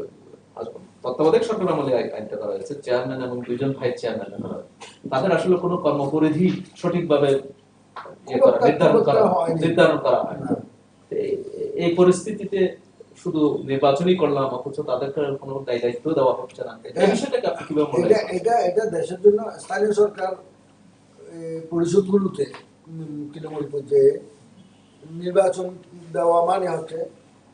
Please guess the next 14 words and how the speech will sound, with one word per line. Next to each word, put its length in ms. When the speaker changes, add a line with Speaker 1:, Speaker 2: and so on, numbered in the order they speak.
Speaker 2:
ওখানে 500
স্থায়ী 400
প্রতিনিধি 580
ঠিক 140
করা, 240
Speaker 1:
ঠিক 160
করা। 100
Speaker 2:
যে 100
তারা 500
সরকারের 680
সব 140
কাজে 320
সহযোগিতা 460
করবে, 260